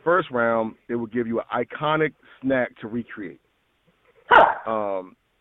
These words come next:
and then if you made it through that round, you had to take it, take the iconic snack and make a dish out of it. So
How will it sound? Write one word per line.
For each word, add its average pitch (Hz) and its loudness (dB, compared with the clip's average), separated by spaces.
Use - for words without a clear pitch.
and 123 -2
then 127 2
if 117 -8
you 123 0
made 147 4
it 147 2
through 127 -4
that 160 2
round, 110 -2
you 143 0
had 123 2
to - -10
take 151 -4
it, 113 -10
take 190 -4
the - -2
iconic 123 -2
snack 101 -6
and 123 0
make 135 2
a 117 -4
dish 120 -4
out 85 -4
of - -14
it. - -20
So 117 2